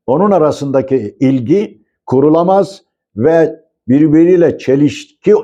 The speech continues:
içinde oldukları sanılır. Burada da böyle bir yanılgı söz konusudur.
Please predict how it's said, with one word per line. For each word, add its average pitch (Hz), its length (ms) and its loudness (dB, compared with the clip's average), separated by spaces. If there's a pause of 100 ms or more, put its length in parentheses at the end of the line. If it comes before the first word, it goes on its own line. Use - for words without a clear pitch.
içinde 139 380 -2
oldukları 120 640 -2
sanılır. 104 640 -6 (440)
Burada 170 340 2
da 147 140 0
böyle 139 260 2
bir 131 100 -2
yanılgı 120 800 -4 (240)
söz 131 340 -2
konusudur. 113 580 -2